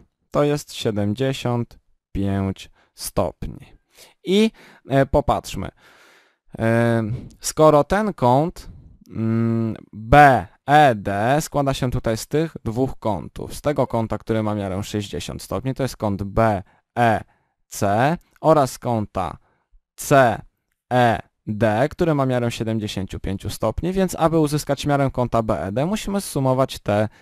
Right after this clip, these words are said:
dwie miary. I już rozwiązaliśmy nasz problem, czyli miara kąta B E D wynosi siedemdziesiąt pięć stopni plus sześćdziesiąt stopni. Zapiszemy to sobie, o, żebyśmy jeszcze wiedzieli, skąd to się wzięło. Siedemdziesiąt pięć stopni.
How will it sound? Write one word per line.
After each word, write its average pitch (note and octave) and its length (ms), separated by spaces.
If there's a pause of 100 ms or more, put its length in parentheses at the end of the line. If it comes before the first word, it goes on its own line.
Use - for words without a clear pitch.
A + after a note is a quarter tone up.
(120)
dwie G#2 520 (220)
miary. G2+ 680
I F#3 220
już D#3+ 220
rozwiązaliśmy A2+ 720
nasz G1+ 220
problem, E3 440
czyli E3 240
miara F#3+ 340
kąta C#3+ 420
B A2+ 220
E D#2 160
D C#3 320 (300)
wynosi D#3 840 (180)
siedemdziesiąt D3+ 540
pięć A#2 180
stopni G2+ 340
plus - 220
sześćdziesiąt C#3 600
stopni. C#3 480
Zapiszemy A#2 520
to A2 100
sobie, G#2+ 360
o, - 160
żebyśmy G2 420
jeszcze G#2+ 360 (380)
wiedzieli, A2 320
skąd - 260
to A2 80
się - 120
wzięło. - 360
Siedemdziesiąt C3 600
pięć A2+ 220
stopni. C3 640